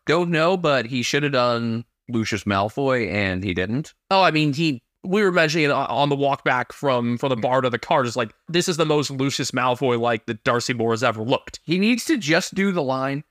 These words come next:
Speaker 1: "If it rains, you'll be the first to know." That's, like, all I need.
Speaker 2: Darcy Moore needs to meet Jason Isaacs and or Tom Felton, doesn't he?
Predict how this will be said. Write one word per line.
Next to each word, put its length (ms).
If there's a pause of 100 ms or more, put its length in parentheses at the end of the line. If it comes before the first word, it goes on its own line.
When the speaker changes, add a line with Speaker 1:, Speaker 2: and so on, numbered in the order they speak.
(140)
Speaker 1:
"If 160
it 100
rains, 520 (300)
you'll 300
be 120
the 120
first 300
to 80
know." 160 (320)
That's, 240
like, 220 (120)
all 340
I 160
need. 320 (320)
Speaker 2:
Darcy 300
Moore 180
needs 240
to 80
meet 400
Jason 380
Isaacs 540
and 180
or 120
Tom 280
Felton, 340
doesn't 280
he? 100